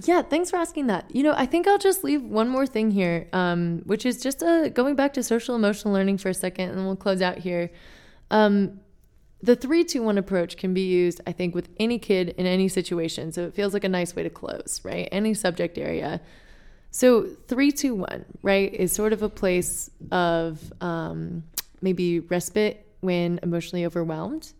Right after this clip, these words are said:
And it's something, right, I think teachers can help students see themselves through something that's challenging, socially, emotionally, physically, whatever it is. But I think it is amazing when we can give kids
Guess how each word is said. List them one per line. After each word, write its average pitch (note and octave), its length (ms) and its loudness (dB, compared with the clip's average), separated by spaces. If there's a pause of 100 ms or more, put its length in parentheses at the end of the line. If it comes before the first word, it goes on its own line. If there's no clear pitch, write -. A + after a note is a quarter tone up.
(140)
And G3+ 160 2
it's F#3+ 120 -6
something, C#4+ 380 0
right, B3 180 2
I - 60 -2
think C#4 300 -2 (600)
teachers E4+ 460 4
can A3+ 560 0
help G#3 260 -2
students F3+ 840 -2
see - 200 -6
themselves F#3+ 520 0
through F3+ 180 0
something F3 320 -4
that's E3 160 -6
challenging, - 500 -8
socially, G#3 680 0
emotionally, F#3 760 2
physically, F#3+ 420 2
whatever F#3 300 2
it - 180 -4
is. - 160 -8 (220)
But C#4+ 340 4
I A3+ 120 -8
think D4+ 260 -2
it - 100 -4
is A#3 180 -2
amazing G3+ 720 0
when F#3+ 160 0
we G#3 100 0
can G#3+ 220 -4
give F#3+ 320 -2
kids F3+ 520 -4